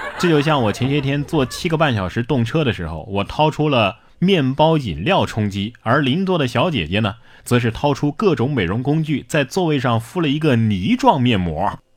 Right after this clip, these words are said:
都是这么会利用时间吗？啊？同样花样作死的还有这小两口啊，你拉不拉我呀？小两口凌晨吵架，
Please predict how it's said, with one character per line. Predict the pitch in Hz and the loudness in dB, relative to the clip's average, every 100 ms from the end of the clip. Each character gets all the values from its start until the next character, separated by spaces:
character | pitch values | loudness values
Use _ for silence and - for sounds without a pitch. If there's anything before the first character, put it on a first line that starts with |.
| _ - | _ 0
都 | 196 175 | 2 4
是 | 147 | 4
这 | 190 | 4
么 | 135 110 | 6 4
会 | 117 110 | 2 2
利 | |
用 | 110 101 | 2 0
时 | 92 101 | -4 -4
间 | 101 92 | -4 -4
吗？ | 87 78 - | -4 -8 -6
啊？ | 95 101 117 117 - - - - - - - - - | -2 0 0 -2 -6 -4 -4 -4 -4 -4 -6 -6 0
同 | 208 | 2
样 | 247 233 202 | 6 6 6
花 | 220 220 | 6 6
样 | 208 | 6
作 | 180 208 | 4 2
死 | 185 127 | 2 2
的 | 123 143 | 2 4
还 | 185 | 4
有 | 147 | 4
这 | 202 175 | 2 2
小 | 110 | 2
两 | 98 107 | 0 0
口 | 101 | -2
啊， | 80 85 95 | -6 -6 -4
你 | 104 120 | -2 -2
拉 | 180 254 254 | 2 2 6
不 | |
拉 | 240 226 | 6 6
我 | 208 196 | 6 6
呀？ | 196 208 | 4 0
小 | - 175 165 | -6 0 2
两 | 214 202 | 0 0
口 | 170 151 | 0 2
凌 | 147 220 254 | 2 0 0
晨 | 170 196 | 0 0
吵 | 190 127 95 | 0 0 0
架， | 117 135 | 2 0